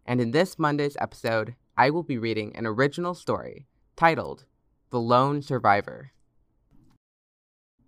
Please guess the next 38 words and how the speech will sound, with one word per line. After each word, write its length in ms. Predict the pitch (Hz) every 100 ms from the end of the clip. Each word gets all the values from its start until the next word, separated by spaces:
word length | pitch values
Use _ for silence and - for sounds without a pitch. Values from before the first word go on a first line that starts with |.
| _ -
My 160 | 139
spine 540 | 139 - 165 165 165 165
shivered 400 | - 151 147 135
with 180 | 127 -
dread 460 | 123 113 107 123 -
when 120 | 127
I 100 | 120
saw 360 | 127 - 127 110
it 140 | -
standing 400 | - 123 117 110
near 140 | 107 101
a 40 |
building, 540 | 101 104 - - - - _ _ _ _ _ _ -
a 80 |
silhouette 760 | 131 160 165 143 104 95 - - _
of 120 | 127
a 80 | 135
man, 460 | 127 120 104 - 131 _
featureless 580 | 156 151 165 156 160 -
and 180 | 123
melancholy, 720 | 123 113 107 - - - - 151 _ _ _ _ _
as 180 | 120 117
still 480 | - 160 160 120 110
as 200 | 120 113
a 40 |
statue. 680 | 104 113 107 - - - - - _ _ _ _ _ _ _ _ _
It 220 | 160 -
was 160 | 147 147
a 60 | 135
silhouette 720 | - 170 160 127 - - - -
not 340 | 143 151 -
because 300 | 131 - 123
of 120 | 117
the 80 | 113
glow 420 | - 127 127 117
of 160 | - 113
the 80 | 113
fire. 580 | - 107 - - 151